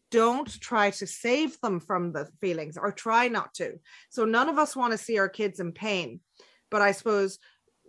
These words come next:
what I spoke about a lot in my book was that, you know, when I had stomach aches as a child and my, because of anxiety, and people around me told me they weren't real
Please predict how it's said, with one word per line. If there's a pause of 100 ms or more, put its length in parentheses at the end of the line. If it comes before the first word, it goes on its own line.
what
I
spoke
about
a
lot
in
my
book
was
that, (640)
you
know,
when
I
had
stomach
aches
as
a
child (520)
and
my,
because
of
anxiety, (100)
and (200)
people
around
me
told
me
they
weren't
real